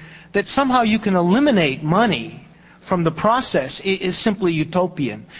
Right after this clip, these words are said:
So one way or another, that problem is with us. I, I, my own solution would be full revelation immediately,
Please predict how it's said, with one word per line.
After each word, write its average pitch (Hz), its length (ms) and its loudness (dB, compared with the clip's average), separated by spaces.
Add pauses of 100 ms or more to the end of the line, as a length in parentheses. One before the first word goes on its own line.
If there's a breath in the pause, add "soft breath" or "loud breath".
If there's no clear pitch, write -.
(200 loud breath)
So 208 280 0
one 254 360 2
way 233 200 2
or 196 100 4
another, 180 580 2
that 196 280 -2
problem 185 420 0
is 143 160 -2
with 170 240 0
us. 113 260 -6 (300 loud breath)
I, 175 460 0
I, 175 40 -10
my 202 260 0
own 269 220 2
solution 208 520 0
would 180 160 0
be 190 260 0
full 214 460 -2
revelation 185 800 2
immediately, 156 840 -2